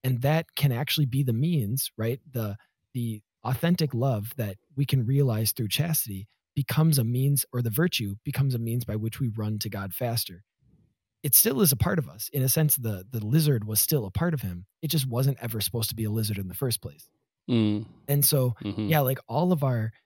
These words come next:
Speaker 1: you know, all of our sins, I would grant to somebody, yeah, it is a part of you, but the sin part of it isn't. That's the distortion. The
Speaker 2: Yeah.
Speaker 1: virtue is the part that God made you with,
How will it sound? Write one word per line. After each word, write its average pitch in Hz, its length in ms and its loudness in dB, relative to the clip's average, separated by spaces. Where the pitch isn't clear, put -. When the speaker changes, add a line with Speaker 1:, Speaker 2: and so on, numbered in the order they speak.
Speaker 1:
you 120 80 -2
know, 110 60 -2
all 165 260 -2
of 143 80 0
our 117 120 0
sins, 120 480 0
I 139 100 2
would 127 180 2
grant 160 320 0
to 135 60 -2
somebody, 104 300 0
yeah, 175 300 0
it 139 140 -4
is 175 220 2
a 143 40 2
part 185 240 0
of 131 80 -6
you, 98 260 -6
but 127 100 0
the 113 100 -2
sin 208 360 6
part 120 180 2
of 98 100 -6
it 101 80 -4
isn't. 107 380 2
That's 139 220 2
the 117 100 -2
distortion. 104 640 -4
The 107 60 -2
Speaker 2:
Yeah. 107 180 4
Speaker 1:
virtue 156 400 0
is 113 160 0
the 117 80 -4
part 110 280 -2
that 101 180 -6
God 107 240 -4
made 139 240 0
you 95 80 -6
with, - 160 -20